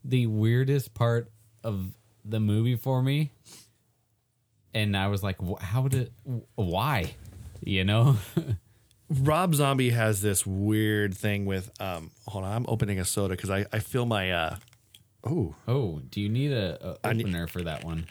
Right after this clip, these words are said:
Speaker 2: I might. Dude, that hurts.
Speaker 1: It's,
Speaker 2: Unle-
Speaker 1: it's behind you.
Speaker 2: Um, totally unprofessional. I'm sorry. Um,
Speaker 1: No, that's sound effects. Oh, never mind.
Speaker 2: um, Rob Zombie has this weird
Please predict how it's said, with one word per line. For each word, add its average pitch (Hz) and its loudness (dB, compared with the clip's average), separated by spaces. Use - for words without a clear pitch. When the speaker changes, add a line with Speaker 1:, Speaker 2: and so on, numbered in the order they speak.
Speaker 2:
I 113 -2
might. 104 -2
Dude, 104 0
that 120 -2
hurts. 104 -2
Speaker 1:
It's, 95 -2
Speaker 2:
Unle- 110 -2
Speaker 1:
it's 95 -4
behind 90 0
you. 69 -6
Speaker 2:
Um, 110 -2
totally 143 0
unprofessional. 104 2
I'm 87 0
sorry. 110 2
Um, 101 2
Speaker 1:
No, 113 0
that's 110 -2
sound - -2
effects. - -6
Oh, 92 2
never 87 2
mind. 82 2
Speaker 2:
um, 117 2
Rob 160 4
Zombie 151 4
has 131 4
this 117 2
weird 131 2